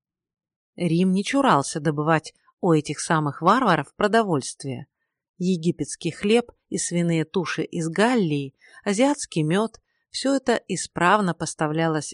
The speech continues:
в Вечный Город и с удовольствием поглощалось не только высшими классами, но и людьми достаточно скромного достатка, пусть и не без столичного презрения к более простым и грубым варварским обычаям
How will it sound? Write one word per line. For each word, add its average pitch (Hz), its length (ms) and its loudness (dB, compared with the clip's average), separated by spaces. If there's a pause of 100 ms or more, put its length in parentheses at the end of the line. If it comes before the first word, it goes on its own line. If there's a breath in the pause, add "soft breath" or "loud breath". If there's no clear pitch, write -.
в 160 160 -8
Вечный 151 540 -2
Город 214 440 2 (380 soft breath)
и 269 100 -2
с - 160 -6
удовольствием 180 800 0
поглощалось 160 760 -2
не 165 100 -4
только 226 420 0 (280 soft breath)
высшими 196 500 0
классами, 254 640 0
но 226 220 0
и 285 100 2
людьми 180 420 2
достаточно 156 760 -2
скромного 160 580 0
достатка, 170 720 -4 (320)
пусть - 340 -2
и 180 100 -2
не 180 140 2
без 160 220 -2
столичного 170 720 0
презрения 170 680 0
к 147 120 -10
более 156 340 0
простым 214 600 -2 (240 soft breath)
и 277 120 -2
грубым 202 480 2
варварским 147 640 0
обычаям 185 640 -2